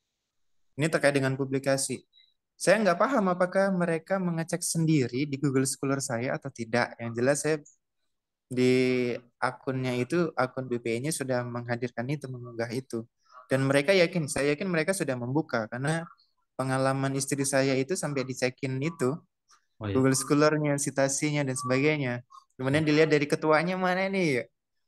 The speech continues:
Speaker 1: Bahkan saya sampai dibilang, "Ini ada Scopus,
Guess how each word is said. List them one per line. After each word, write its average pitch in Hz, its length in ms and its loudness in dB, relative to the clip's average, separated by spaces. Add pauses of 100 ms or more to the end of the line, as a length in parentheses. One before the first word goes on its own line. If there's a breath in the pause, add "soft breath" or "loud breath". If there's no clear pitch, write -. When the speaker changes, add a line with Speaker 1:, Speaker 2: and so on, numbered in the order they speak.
(120)
Speaker 1:
Bahkan 170 240 -2
saya 180 160 0
sampai 165 320 -2
dibilang, 139 560 0 (480 soft breath)
"Ini 147 160 0
ada 202 240 2
Scopus, 180 480 0